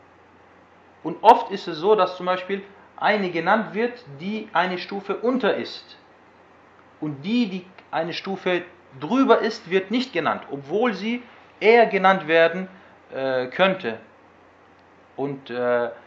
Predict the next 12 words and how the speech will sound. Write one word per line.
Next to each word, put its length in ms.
beziehungsweise 640
obwohl 300
sie 100
gleich 340
ist. 360
Weil 540
beide 560
somit 480
vom, 360
vom, 380
äh, 520
vom, 380